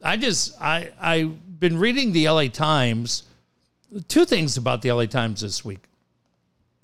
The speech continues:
I mean, the, the, I think it was Bill Shakin wrote the article. It went pretty deep into, in pretty good depth about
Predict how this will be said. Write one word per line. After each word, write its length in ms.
I 80
mean, 180
the, 100
the, 400
I 60
think 140
it 40
was 140
Bill 220
Shakin 480
wrote 180
the 160
article. 540
It 60
went 240
pretty 220
deep 320
into, 260
in 800
pretty 180
good 240
depth 460
about 400